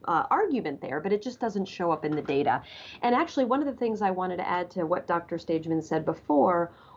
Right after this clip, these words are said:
was that, um, there's actually a newer version of disorganization theory that has emerged. Um, I would say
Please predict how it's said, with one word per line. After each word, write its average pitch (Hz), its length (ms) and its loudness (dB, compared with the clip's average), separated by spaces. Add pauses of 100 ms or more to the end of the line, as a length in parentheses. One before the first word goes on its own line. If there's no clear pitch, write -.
(100)
was 202 300 4
that, 175 360 2
um, 185 240 2 (220)
there's 226 160 6
actually 269 340 2
a 202 40 4
newer 196 280 4
version 180 720 0
of 160 340 2
disorganization 160 840 0
theory 151 480 2
that 160 120 4
has 160 140 4
emerged. 147 580 2 (400)
Um, 196 300 2
I 214 160 4
would 277 180 0
say 208 360 -4